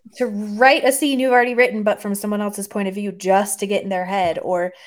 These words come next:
write backstory for a character who's, like, not even a point of view character, right? I wrote twenty thousand words of backstory to get to know my villain because he was so complicated,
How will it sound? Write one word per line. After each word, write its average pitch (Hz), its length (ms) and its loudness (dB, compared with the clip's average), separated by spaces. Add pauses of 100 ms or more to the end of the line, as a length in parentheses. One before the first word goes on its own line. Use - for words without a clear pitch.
(220)
write 220 300 2
backstory 240 480 4
for 202 120 0
a 185 60 -2
character 214 360 -4
who's, 208 160 -4
like, 175 160 -6
not 185 300 0
even 202 260 -2
a 180 40 -4
point 190 280 -6
of 180 80 -12
view 185 120 -12
character, 185 480 -4
right? 175 240 -2
I 220 140 0
wrote 240 300 2
twenty 226 340 -4
thousand 233 540 -4
words 190 360 -4
of 175 120 -10
backstory 180 640 -2
to 190 100 -14
get - 200 -4
to 175 80 -10
know 175 120 -2
my 180 160 -2
villain 170 300 -4
because 175 360 -6
he 202 120 -10
was 190 160 -8
so 180 320 -2
complicated, 226 760 -2